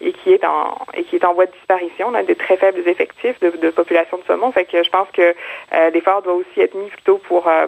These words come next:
pour promouvoir, puis pour, euh, mettre en valeur, euh, et ré-, et rétablir, en fait, les populations qui sont aussi en déclin, là.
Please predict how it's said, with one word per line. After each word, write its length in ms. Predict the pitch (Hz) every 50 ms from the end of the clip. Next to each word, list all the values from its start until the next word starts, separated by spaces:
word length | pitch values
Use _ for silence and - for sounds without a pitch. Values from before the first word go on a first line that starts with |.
| -
pour 180 | - - 170 - - _ _ -
promouvoir, 640 | - 202 196 190 180 180 185 185 190 196 196 196 -
puis 120 | - 185 - -
pour, 220 | 165 175 165 170
euh, 200 | 160 156 160 160
mettre 300 | 165 165 175 185 - -
en 60 | 196
valeur, 560 | 180 180 170 175 175 180 190 190 190 196 196 -
euh, 300 | 180 170 170 165 170 170 -
et 160 | - 170 175
ré-, 220 | 175 180 190 190 - _ _ -
et 80 | 190 175
rétablir, 500 | 190 202 196 185 180 175 180 208 208 196
en 80 | 175
fait, 160 | - 185 185 -
les 80 | 202 180
populations 580 | 185 180 - - 190 175 165 165 - - 180 190 -
qui 80 | - - -
sont 100 | 185 185
aussi 320 | 180 - - - 196 190
en 80 | 175 170
déclin, 360 | 165 160 - - - 165 165
là. 80 | 170